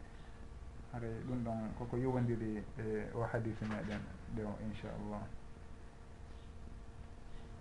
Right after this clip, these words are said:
Ko yeru ɗum ɗo fewn ɗo woni komi anditi e hadise on. Si tawi en anditoyi goɗɗo yeeso, ma ɗum ka lande on tuma en ɓeydodiray.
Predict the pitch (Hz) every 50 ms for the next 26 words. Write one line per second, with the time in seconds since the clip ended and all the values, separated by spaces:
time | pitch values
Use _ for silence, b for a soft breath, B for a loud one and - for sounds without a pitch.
0 | - - - - - - - - - - - - - - - - - - 127 123
1 | 123 120 120 117 117 117 110 - - - - - - - - - - - - -
2 | 139 139 139 131 123 120 117 117 123 127 123 - 123 117 113 113 110 110 113 110
3 | 113 113 - 110 107 107 107 113 123 123 117 110 104 - - 107 107 107 107 101
4 | - - - - - - - - - - - - - - - - - - 110 110
5 | 107 - 117 113 110 107 104 - 110 110 110 110 110 - - - - - - 127
6 | - 123 117 117 110 113 120 120 117 113 113 110 110 113 107 107 113 110 113 120
7 | 123 120 117 113 113 113 113 110 113 113 110 110 110 107 113 110 120 117 113 107
8 | 104 107 110 110 107 110 110 107 107 104 113 117 - 107 107 104 101 101 101 101
9 | 101